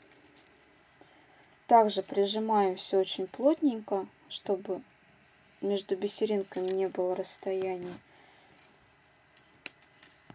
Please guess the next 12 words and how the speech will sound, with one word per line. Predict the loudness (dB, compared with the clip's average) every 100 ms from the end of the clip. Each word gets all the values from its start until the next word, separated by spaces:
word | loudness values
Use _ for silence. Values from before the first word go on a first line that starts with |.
| _ _ _ _ -18 -18 -20 _ -20 -20 -12
Затягиваем. | -2 -2 0 -2 -2 -2 -6 0 0 0 -10 -20 -20 _ -20 -20 -20 _ 2
И | 4
нам | 6 4
остаётся | 2 2 2 2 0
сделать | -4 2 4 6 4 0
вот | 6
эти | 8 8 0
пять | 6 6 6 2
общих | 2 2 -2 0
бисеринок, | 0 0 2 6 8 8 4 -6 -20 _ _ _ _ _ -20 -10 0
которые | 2 2 2 2
будут | 2 2 4 2